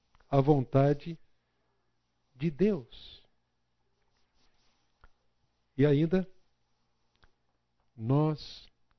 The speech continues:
cristãos, somos chamados a ter um coração puro. "Bem-aventurado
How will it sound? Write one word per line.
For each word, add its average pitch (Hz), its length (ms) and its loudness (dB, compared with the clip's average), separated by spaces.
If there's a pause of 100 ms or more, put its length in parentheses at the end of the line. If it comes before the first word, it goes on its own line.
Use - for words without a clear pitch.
(420)
cristãos, 135 880 -2 (120)
somos 143 760 -2
chamados 131 960 -2
a 127 100 -2
ter 131 380 0
um 123 80 -2
coração 123 640 -2
puro. 110 500 -10 (3000)
"Bem-aventurado 135 1000 0